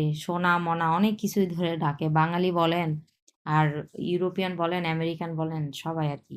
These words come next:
এই যে ছ-, বিড়াল কুকুরদেরকে অনেক নাম ধরে ডাকে। So, শিয়া-, আমি হচ্ছে এখানে এই নাম ধরে না ডেকে আমি এইভাবে বলি,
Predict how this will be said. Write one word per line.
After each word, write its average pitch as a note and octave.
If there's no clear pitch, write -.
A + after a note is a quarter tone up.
এই C#3+
যে D3+
ছ-, -
বিড়াল D#3+
কুকুরদেরকে D#3+
অনেক D#3
নাম D3+
ধরে C#3+
ডাকে। -
So, -
শিয়া-, E3
আমি G3
হচ্ছে F3+
এখানে E3+
এই F3
নাম F3
ধরে F#3+
না E3
ডেকে F3
আমি E3+
এইভাবে D#3+
বলি, D3